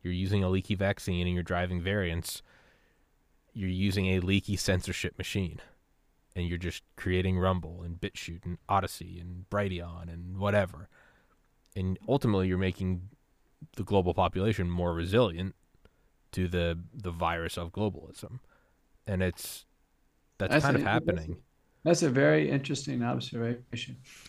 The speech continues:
Speaker 2: You're
Speaker 1: Yeah.
Speaker 2: right. So independent media is a form of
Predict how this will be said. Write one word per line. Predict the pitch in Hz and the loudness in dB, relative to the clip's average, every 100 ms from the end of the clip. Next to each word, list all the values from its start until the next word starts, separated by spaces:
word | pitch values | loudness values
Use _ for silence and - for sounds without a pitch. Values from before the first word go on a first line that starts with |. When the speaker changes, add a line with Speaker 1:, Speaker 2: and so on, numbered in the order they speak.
| - - | -8 6
Speaker 2:
You're | 151 | 10
Speaker 1:
Yeah. | |
Speaker 2:
right. | 165 127 | 10 8
So | 156 | 4
independent | 175 208 202 190 160 139 | 6 6 6 4 4 4
media | 156 170 143 123 - | 4 6 4 2 0
is | 135 139 | 0 0
a | |
form | 123 - 135 135 131 | -4 -2 0 2 2
of | 123 | 0